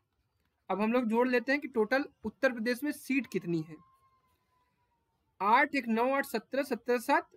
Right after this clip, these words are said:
चौबीस, दो आया कैरी, छह दो आठ, आठ दो दस, दस आठ अठारह, अठारह दो बीस,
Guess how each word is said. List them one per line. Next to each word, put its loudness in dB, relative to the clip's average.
चौबीस, 2
दो 2
आया 4
कैरी, -2
छह 2
दो 2
आठ, 4
आठ 6
दो -2
दस, 0
दस 0
आठ 0
अठारह, -4
अठारह -4
दो -2
बीस, 0